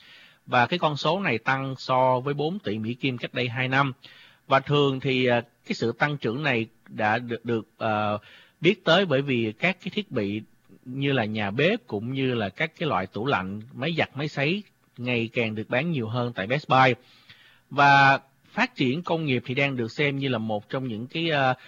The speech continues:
điều tốt của phía tây nam thành phố Houston,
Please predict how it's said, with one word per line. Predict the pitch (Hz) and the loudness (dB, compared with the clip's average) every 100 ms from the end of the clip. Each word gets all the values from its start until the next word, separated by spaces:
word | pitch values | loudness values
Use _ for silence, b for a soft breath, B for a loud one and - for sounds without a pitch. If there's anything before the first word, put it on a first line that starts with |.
| B B - | B B 0
điều | 131 117 110 | 2 2 2
tốt | 147 185 247 _ _ | 2 2 0 _ _
của | - 107 | -8 -6
phía | 110 151 180 | -4 -2 -2
tây | 156 131 | -2 -2
nam | 123 117 | -2 -4
thành | 104 | -8
phố | 110 147 | -4 -4
Houston, | 143 120 139 131 | -2 2 2 2